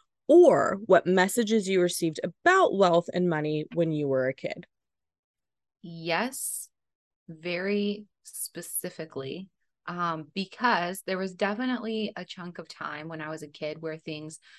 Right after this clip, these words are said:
Speaker 2: were more lean. Um, my dad had a job change, and that's what, um, so I'm actually from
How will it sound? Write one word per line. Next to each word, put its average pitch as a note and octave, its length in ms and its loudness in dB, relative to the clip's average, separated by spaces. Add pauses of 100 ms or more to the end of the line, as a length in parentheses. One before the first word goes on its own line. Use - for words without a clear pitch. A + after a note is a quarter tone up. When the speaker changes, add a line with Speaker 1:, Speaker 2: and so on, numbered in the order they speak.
(180)
Speaker 2:
were E3+ 460 -4
more D#3 500 -8
lean. E3 680 -6 (400)
Um, D#3+ 300 -12
my D#3 80 -12
dad D3+ 260 -8
had D3+ 440 -10
a D3+ 260 -12
job D3+ 360 -8
change, D#3+ 380 -12
and E3 100 -10
that's D3+ 180 -12
what, - 260 -8 (180)
um, D3 420 -12
so - 140 -6
I'm G3 100 0
actually G#3 360 -2
from D#3+ 480 -4